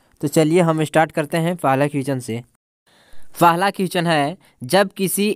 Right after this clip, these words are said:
एमीटर को शंट किया जाता है तो इसकी माप सीमा क्या होती है? तो ऑप्शन है बढ़ती है, घटती है, स्थिर रहती है, इनमें से कोई नहीं।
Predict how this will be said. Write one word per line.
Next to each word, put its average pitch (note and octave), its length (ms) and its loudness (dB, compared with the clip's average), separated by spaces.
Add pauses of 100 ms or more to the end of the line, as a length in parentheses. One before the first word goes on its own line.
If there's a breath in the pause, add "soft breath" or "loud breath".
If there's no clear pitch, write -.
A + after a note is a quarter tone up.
एमीटर D#3+ 500 2
को D3 320 0 (220 soft breath)
शंट G3+ 380 2
किया F3 280 2
जाता D3 320 2
है E3 180 2
तो C#3 320 -4 (200 soft breath)
इसकी E3+ 360 0
माप E3 260 4
सीमा D3 340 -2 (280)
क्या D#3 160 4
होती C3+ 300 -4
है? A#2+ 240 -6 (300 soft breath)
तो - 200 0
ऑप्शन A3+ 360 2
है D#3 260 2 (260 soft breath)
बढ़ती D#3+ 480 2
है, E3 320 2 (260)
घटती D#3+ 480 -2
है, D#3 320 4 (300)
स्थिर G#3 440 2
रहती F#3 380 2
है, D3 300 2 (100)
इनमें D#3 260 0
से E3+ 180 0
कोई C3+ 200 0
नहीं। B2 280 -2